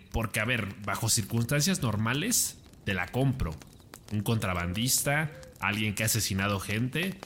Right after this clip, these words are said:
ok. Te-, e-, e-, entiendo que la tengas en tu, en tu lista negra. Entiendo perfectamente que la tengas tachadísima y tengas un,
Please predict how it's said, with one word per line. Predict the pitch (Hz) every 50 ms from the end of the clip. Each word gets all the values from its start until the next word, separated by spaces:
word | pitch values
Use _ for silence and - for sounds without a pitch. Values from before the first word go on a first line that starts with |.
| - - - - - - - - -
ok. | 92 - -
Te-, | - 120 135 90 67 - - - - - - - - - - - - - - - -
e-, | 92 98 95 - 110 110 - 127
e-, |
entiendo | 113 104 98 104 113 120 127 131 143 143
que | 127 107
la | 98 92
tengas | - - 113 117 117 131 120 -
en | 113 95 90
tu, | - - 90 87 87 78
en | 90 90 90
tu | - 95
lista | 92 110 113 - - - 110
negra. | 95 98 110 117 117 95 82 - - - - - - - - - -
Entiendo | 95 95 95 107 110 117 127 123
perfectamente | 117 101 98 107 101 - 110 107 113 117 127 -
que | - 92
la | 87 85
tengas | - 104 110 120 113 - - -
tachadísima | - 98 92 - - 95 90 90 101 117 - - 123 107 92
y | 90
tengas | - 104 101 104 110 - - 117
un, | 113 113 110 101